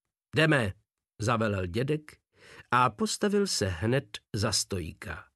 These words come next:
Daleko odsud bylo možné zaslechnout celé spektrum typických zvuků války.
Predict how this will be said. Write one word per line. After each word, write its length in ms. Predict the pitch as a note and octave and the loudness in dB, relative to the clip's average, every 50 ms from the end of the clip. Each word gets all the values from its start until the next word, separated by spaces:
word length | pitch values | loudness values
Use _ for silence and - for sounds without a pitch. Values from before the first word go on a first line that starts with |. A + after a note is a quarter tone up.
| _ _ _ _ _ _ _ _ _ _ _ _ _ _ _ _ _ _ _ _ _ _ - | _ _ _ _ _ _ _ _ _ _ _ _ _ _ _ _ _ _ _ _ _ _ -4
Daleko 460 | - B2 E3+ G#3+ A3+ - - D3+ - | 0 2 4 4 4 2 2 0 2
odsud 480 | - G3+ G3+ - - G3 F#3 D#3 - - | 2 0 0 0 0 0 0 0 -2 -4
bylo 400 | A2 G2+ A#2 D3 D#3 D#3 C#3+ A#2 | -2 0 2 2 4 4 4 2
možné 440 | A#2+ C#3+ D3 A#2+ B2 D3 D3 D3 | 2 2 2 2 2 2 2 2
zaslechnout 800 | A#2+ G#2+ C3 B2+ - - - C3+ C3+ C3 - A#2+ A#2+ A#2+ G#2+ G2+ | 2 2 2 2 2 2 2 0 0 0 0 0 0 0 0 -2
celé 520 | - - - - - D#3 E3 E3 E3 D#3 D3 | -6 -4 -2 0 2 2 2 2 2 2 2
spektrum 760 | - - - - - - - - - - - C#3 C3 B2 A2+ G#2 - | 0 -2 -2 -2 -2 -2 -2 -4 -6 -4 -2 0 0 0 -2 -2 -2
typických 880 | - A#2+ G#2 - B2+ A2 G#2 - - - - A2+ A2+ A2 G2+ G2+ A2 | -4 -4 -2 -2 -4 -2 -2 -4 -4 -2 -2 0 0 0 0 0 0
zvuků 560 | G2 G2+ A2+ G#2 A2 A2 G2+ - - G#2 G#2 | 0 0 0 0 -2 -2 -4 -4 -4 -2 -2
války. 720 | G2+ F2 F2+ E2 D#2+ D#2+ D#2 D#2+ - - - - F2+ F2+ | -2 -2 -2 -4 -4 -6 -8 -10 -12 -16 -16 -14 -16 -16